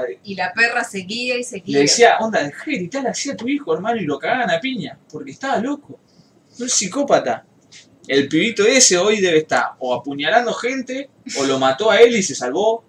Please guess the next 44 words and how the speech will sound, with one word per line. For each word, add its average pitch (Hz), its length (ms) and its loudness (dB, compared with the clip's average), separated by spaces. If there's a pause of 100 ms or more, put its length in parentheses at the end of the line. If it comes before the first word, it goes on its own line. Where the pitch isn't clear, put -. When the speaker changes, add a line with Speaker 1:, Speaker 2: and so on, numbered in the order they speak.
(140)
Speaker 1:
No, 330 160 -4
nunca 269 260 -2
más 285 140 0
va 311 60 0
a - 40 -6
tocar 226 240 -4
una 233 180 -4
pelota, 175 560 -4
porque - 160 -14
la 165 180 -4
pasó - 360 2
Speaker 2:
Obviamente, 175 500 4
Speaker 1:
como - 80 -8
el - 120 -4
orto. 294 240 2
Speaker 2:
obviamente 143 440 4
nunca 120 240 -6
más 117 100 -2
va 123 60 -2
a 117 40 -10
tocar. 120 240 -4
Speaker 1:
O 123 40 -4
sea, 214 220 -2
si 233 160 -12
vos 302 140 -8
querés 330 260 -8
que 294 80 -10
tu 214 140 -12
hijo 262 280 -6
haga 220 340 0
deporte, 175 580 -10
porque 185 220 -14
está 254 180 -6
bueno 294 240 -6
que 185 60 -4
hagan 180 160 -4
deporte, 175 380 -12
pueden 226 240 -8
aprender 214 280 -10
un 214 80 -16
montón 214 260 -14
de 220 100 -8
cosas 180 260 -12
copadas, 180 420 -2